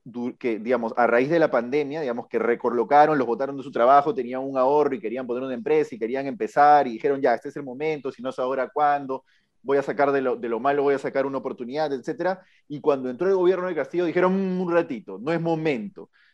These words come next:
No es que no lo quiera hacer, no es que no, voy a desechar los planes, pero no es momento ahora, vamos a esperar a ver los primeros mensajes".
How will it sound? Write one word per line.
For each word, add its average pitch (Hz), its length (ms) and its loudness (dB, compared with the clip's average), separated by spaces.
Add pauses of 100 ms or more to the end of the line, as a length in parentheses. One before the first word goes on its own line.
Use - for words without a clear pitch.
(260)
No 151 180 -2
es - 80 -2
que 190 100 0
no 175 100 0
lo 180 80 2
quiera 185 180 4
hacer, 196 380 2
no 170 120 -8
es 180 80 -4
que 180 120 -6
no, 165 140 -6
voy 156 220 0
a 175 60 8
desechar 156 380 0
los 151 140 0
planes, 175 380 0
pero 127 140 -6
no 131 120 -8
es 147 60 -8
momento 147 400 -6
ahora, 123 280 2
vamos 131 220 -6
a 156 40 -10
esperar 120 260 -6
a 127 60 -2
ver 131 120 -2
los 131 140 -10
primeros 117 300 -10
mensajes". 101 320 -16